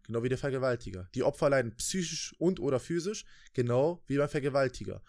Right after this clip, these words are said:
Ähm, es ist beides unnötig, sprich, du hast eine Alternative, genau wie beim Vergewaltiger.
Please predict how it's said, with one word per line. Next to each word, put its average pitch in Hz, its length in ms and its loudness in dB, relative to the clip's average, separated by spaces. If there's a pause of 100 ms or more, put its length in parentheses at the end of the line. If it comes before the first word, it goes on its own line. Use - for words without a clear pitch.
(380)
Ähm, 123 600 2 (180)
es 131 160 -2
ist - 80 -4
beides 147 240 4
unnötig, 160 560 0
sprich, - 260 -4
du 135 100 0
hast - 180 -4
eine 139 160 -6
Alternative, 131 600 -2
genau 113 200 -4
wie 127 60 -2
beim 120 160 -2
Vergewaltiger. 123 640 -2